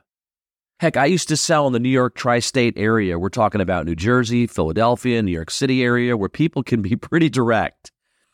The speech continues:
And I never had a prospect tell me that I did a shitty job, even when I knew I did a shitty job. I've actually had people tell me, "It's not you, John. We really like you. You, you did a really great job,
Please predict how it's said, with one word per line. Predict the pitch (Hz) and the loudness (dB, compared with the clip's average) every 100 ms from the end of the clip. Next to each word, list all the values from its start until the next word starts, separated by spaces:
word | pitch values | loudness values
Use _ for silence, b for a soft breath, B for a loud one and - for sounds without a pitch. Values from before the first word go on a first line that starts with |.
| _ _ _ - | _ _ _ -4
And | 123 | 0
I | 185 | 0
never | 165 165 156 | 2 2 2
had | 135 127 | 0 -2
a | |
prospect | 110 120 120 - - 113 - | -2 0 0 0 -2 -4 -4
tell | - 120 117 | -2 0 0
me | 95 | -2
that | 90 87 | -2 -2
I | 110 | -2
did | 107 104 | 0 -2
a | |
shitty | 85 - 113 98 | -2 -2 -2 -2
job, | 92 107 107 92 85 - - | 0 0 2 0 -4 -12 -4
even | 165 175 160 | -2 0 0
when | 139 | 2
I | 127 | 0
knew | 117 123 160 151 92 87 - | 0 2 2 2 0 -2 -2
I | 110 | -2
did | 117 | 0
a | 110 | -2
shitty | - 104 101 | -2 -2 -4
job. | 101 120 123 92 80 - _ _ _ _ _ _ _ _ - | -2 -2 0 -2 -4 -16 _ _ _ _ _ _ _ _ -6
I've | 117 | 0
actually | 170 - 131 | 0 0 -2
had | 127 123 | 0 0
people | 131 107 | 0 -2
tell | 110 135 120 | -2 0 0
me, | 117 113 - _ _ | 0 -2 -6 _ _
"It's | - - | -4 0
not | 214 135 | 0 0
you, | 180 | -2
John. | 143 123 104 113 123 _ _ _ - | -2 -2 -2 -6 -12 _ _ _ -4
We | 135 | 0
really | 214 156 | 2 4
like | 151 151 113 | 2 0 0
you. | 156 175 117 | 0 2 0
You, | 120 - | -4 -4
you | 185 | -2
did | 208 | 0
a | 175 | 2
really | 185 143 | 2 0
great | 143 131 | 0 -2
job, | - 151 190 139 98 | 0 0 0 0 -2